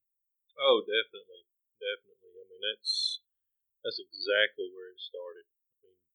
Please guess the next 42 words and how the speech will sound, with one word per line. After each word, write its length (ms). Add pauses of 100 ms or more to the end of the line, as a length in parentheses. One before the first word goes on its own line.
(280)
they 160
came 240
back 240
from 160
the 160
war. 480 (880)
You 120
know, 160
they 200
wanted 280
a, 160 (640)
a 80
car 240
that 240
they 160
could 240
go 360 (280)
have 240
fun 320
in 320
and, 200 (240)
and 120
race 240
their 200
buddies 600
and, 160 (720)
you 80
know, 160
go 200
to 80
the 160
dry 240
lakes 440
and 80
see 240
how 160
fast 320
they 120
would 200
go. 140 (260)
And, 80 (720)
um, 280